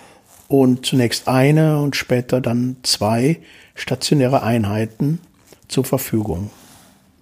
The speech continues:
Diese Aspekte erfüllten eine weitere wichtige Empfehlung der Enquete. Als dritte Ebene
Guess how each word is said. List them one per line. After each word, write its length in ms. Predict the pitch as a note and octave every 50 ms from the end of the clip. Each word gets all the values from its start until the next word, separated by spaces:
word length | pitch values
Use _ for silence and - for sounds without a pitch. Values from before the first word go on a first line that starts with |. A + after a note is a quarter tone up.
| _ _ _ _ _ _ _ _ _ _ _ _ _ _ _ _ _ _ _ _ _ _ _ _ _ _ _ _ _ _ _ _ _ _ _ _ - - - - - - - - - - _ _ _ _ _ _ _ _ _ _ _ _ _ _ _ _ _ _ -
Diese 560 | C3+ C#3+ D3 D#3 D3+ F3+ E3+ E3+ E3+ F3 F3
Aspekte 800 | - C#3 - - - D#3 C#3+ C#3+ - - - D3 D3+ D3+ D3 - - - _ _ _ _ -
erfüllten 520 | B2+ - - - C#3 D3 D3 - - D3
eine 240 | - B2+ B2+ A#2 A2
weitere 640 | - G2+ A2 B2 B2+ - - C#3 D3+ C#3+ C#3 D3 - - _ _
wichtige 420 | - C#3 C3+ - - C#3+ C#3+ C3+ A#2
Empfehlung 500 | A#2 A#2 - - B2+ B2+ B2+ B2+ A#2 A#2
der 260 | A#2 A2 A2+ A#2 C#3 - _ _ _
Enquete. 520 | - B2+ A#2+ A#3+ - - - - - - - _ _ _ _ _ _ - - _ _ _ _ - - _ - - - _ _ _ _ _ _ _
Als 220 | - - - - -
dritte 280 | - D#3 D3+ - -
Ebene 640 | - E3+ D#3+ D#3+ D#3 D#3+ D#3 D#3 D3+ D#3 D#3 D3+ D3+